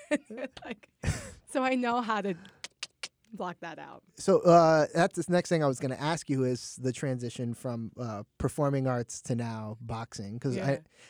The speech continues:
Speaker 2: I know I told you that I went to music school as well,
Speaker 1: Yes,
Speaker 2: you know,
Speaker 1: yes.
Speaker 2: jazz, very different. But
Speaker 1: But
Speaker 2: when I was
Speaker 1: still
Speaker 2: in community
Speaker 1: performing.
Speaker 2: college, it was, like, a small program where all the performing arts people were there. So musicians and theater and, and stage.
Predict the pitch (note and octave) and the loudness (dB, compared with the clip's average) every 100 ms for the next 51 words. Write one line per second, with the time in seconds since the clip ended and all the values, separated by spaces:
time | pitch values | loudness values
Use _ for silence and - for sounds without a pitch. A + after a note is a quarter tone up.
0 | - C#3 C3+ C3+ C#3 C3 C3 A#2+ C3 C3 | -2 2 4 4 2 2 4 4 2 0
1 | C3 C3 B2+ B2+ - C#3 C3 B2+ D#3 E3 | 0 0 0 -4 -4 0 0 0 2 4
2 | D#3 D3+ D3+ D3+ C3+ B2 E3 G3+ - - | 4 4 4 2 0 -2 -2 -6 -10 -6
3 | C3 D3+ C3+ C3 C3+ C#3+ D3+ C#3+ C3 C3+ | 2 4 4 0 0 4 4 4 2 0
4 | C3 - _ _ - D#3+ D3+ - F#3 D#3+ | -4 -6 _ _ 4 6 6 4 -2 2
5 | E3+ F#3+ F#3+ F#3+ D#3+ F3 F#3 F#3 F#3 F3+ | 6 4 4 4 6 6 6 2 4 2
6 | F3+ F3 D#3 - - _ - D#3 D#3 C#3+ | 2 0 -2 -12 -14 _ -6 0 2 2
7 | C#3+ C3 - D3 D3 C#3 - C#3 C3+ C3+ | 0 -4 -6 0 2 4 4 2 2 0
8 | A#2 - B2+ B2+ B2+ C3 C3 - C#3 C#3+ | 0 2 4 4 4 4 2 0 -4 -2
9 | C3+ C3+ C3 C3+ - B2+ C3 C3 C3 C3+ | -2 -2 -4 -4 -4 -4 -2 -2 0 -2
10 | C3+ C3+ C3 A#2 B2 C3+ B2+ B2+ - C3 | -2 -4 -4 -2 -2 -2 -2 -2 -2 -2
11 | B2+ B2 - - - - - C3 C3 B2+ | 0 -4 -6 -20 -20 -18 -4 2 2 2
12 | C3+ C3 B2+ B2+ B2+ B2+ B2 A#2+ A#2+ A#2 | 4 4 6 4 4 4 2 0 -4 -6
13 | A#2+ - B2 B2 A#2+ | -8 -6 -6 -6 -8